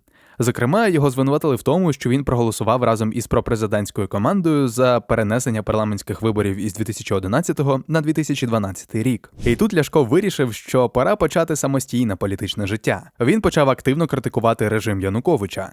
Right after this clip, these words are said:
і навіть встав на захист Тимошенко, що нагадувало серіал із несподіваними сюжетними поворотами. У дві тисячі одинадцятому році він очолив Українську радикальну демократичну партію, яку невдовзі перейменував на Радикальну партію Олега Ляшка.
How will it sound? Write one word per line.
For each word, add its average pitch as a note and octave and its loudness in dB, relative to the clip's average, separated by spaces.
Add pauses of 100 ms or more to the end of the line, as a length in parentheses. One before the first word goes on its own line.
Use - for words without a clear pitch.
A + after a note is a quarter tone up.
(120)
і B2+ 4
навіть G#2+ 2
встав A#2+ 0
на A2 0
захист G#2+ -2
Тимошенко, A#2 0
що - -2
нагадувало G2+ 0
серіал A#2+ 0
із G2+ -6
несподіваними G#2+ -2
сюжетними F#2+ -4
поворотами. G2+ -2 (260)
У A2+ 2
дві B2 2
тисячі F3+ 0
одинадцятому C3 2
році E3 2
він D3+ 2
очолив D3 0
Українську B2 -2
радикальну A2+ 0
демократичну G#2 -2
партію, A#2 0 (320)
яку G3 2
невдовзі C#3 0
перейменував C#3+ 0
на G#2+ 0
Радикальну G#2 0
партію C#3+ -2
Олега G2 -2
Ляшка. F2+ -4